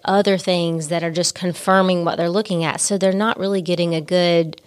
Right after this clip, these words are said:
portrait of whatever that is if they're looking up something for research purposes, which I would never say go to TikTok for research. But,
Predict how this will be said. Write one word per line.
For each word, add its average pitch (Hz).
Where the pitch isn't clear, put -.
portrait 214
of 165
whatever 165
that 151
is 151
if 208
they're 180
looking 170
up -
something 156
for 147
research 143
purposes, -
which 139
I 151
would 151
never 147
say 143
go 131
to 139
TikTok -
for -
research. -
But, -